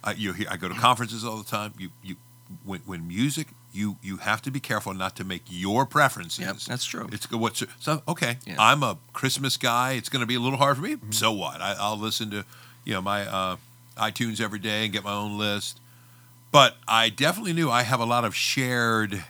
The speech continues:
Speaker 1: camaraderie among the majority of people
Speaker 2: Yeah.
Speaker 1: in church culture
Speaker 3: Yeah.
Speaker 1: that want Christmas music
Speaker 3: Yeah.
Speaker 1: during December.
Speaker 2: Yeah, 'cause you only sing it, you don't sing it that,
Speaker 3: Right.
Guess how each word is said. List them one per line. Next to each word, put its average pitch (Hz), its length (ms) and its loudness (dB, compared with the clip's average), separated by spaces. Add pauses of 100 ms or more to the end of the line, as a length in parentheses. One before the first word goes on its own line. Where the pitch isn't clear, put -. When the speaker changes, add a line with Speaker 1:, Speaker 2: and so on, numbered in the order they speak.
(440)
Speaker 1:
camaraderie 101 760 4
among 101 420 2
the 113 100 0
majority 120 640 6
of 98 120 -2
people 87 500 -4
Speaker 2:
Yeah. 58 240 -10 (100)
Speaker 1:
in 110 160 0
church 110 300 0
culture 104 280 0
Speaker 3:
Yeah. 101 60 -2
Speaker 1:
that 98 180 0
want 107 440 6 (140)
Christmas 98 440 -4
music 95 280 -4
Speaker 3:
Yeah. 92 160 -10 (500)
Speaker 1:
during 110 380 4
December. 85 320 -2
Speaker 2:
Yeah, 349 40 -2
'cause 170 180 0
you 214 80 -2
only 392 140 -2
sing 226 380 4
it, 147 160 0
you 180 80 -2
don't 339 160 -2
sing 277 220 4
it 190 100 -4
that, 156 240 2 (240)
Speaker 3:
Right. 117 320 -4